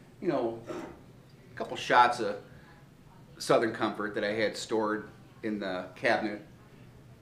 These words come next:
And honestly, I haven't touched this bottle in about three years. And I said, "Well, you know, I'm gonna get a glass and get some ice in there and, you know, pour a jigger's worth of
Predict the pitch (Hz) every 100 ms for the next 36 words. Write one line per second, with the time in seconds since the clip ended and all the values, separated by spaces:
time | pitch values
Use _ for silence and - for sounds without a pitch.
0 | - - - - - - - - 120 123
1 | 117 110 113 110 - 123 123 107 92 101
2 | 110 110 107 101 95 - - 113 104 107
3 | 110 123 - - - - - - - -
4 | - - 117 117 117 113 113 110 110 -
5 | - - - - - - - - - -
6 | - - 254 330 349 339 277 277 180 165
7 | 131 - 143 135 127 135 135 131 - 131
8 | 113 - 131 123 120 - 120 113 120 127
9 | 120 113 - - - - - - - -
10 | - 127 127 113 110 120 120 120 110 117
11 | 117 104